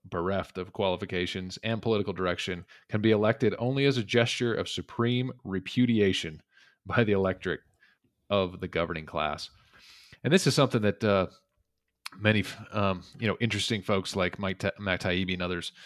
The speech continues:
uh, make the point con-, consistently over and over again. In two thousand sixteen, the core Trump voters, we're talking about the primary voters, and you and I, uh, I read a book where we were talking about the, the primary voters,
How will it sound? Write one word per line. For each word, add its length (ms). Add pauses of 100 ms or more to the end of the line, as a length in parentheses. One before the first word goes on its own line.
(340)
uh, 260
make 240
the 60
point 360
con-, 240 (960)
consistently 760 (760)
over 220
and 80
over 200
again. 380 (1000)
In 160
two 160
thousand 320
sixteen, 600 (580)
the 220 (680)
core 400
Trump 340
voters, 420
we're 80
talking 200
about 140
the 40
primary 460
voters, 340
and 100
you 60
and 100
I, 220
uh, 300
I 40
read 160
a 40
book 220
where 100
we 40
were 80
talking 240
about 220
the, 260
the 80
primary 380
voters, 400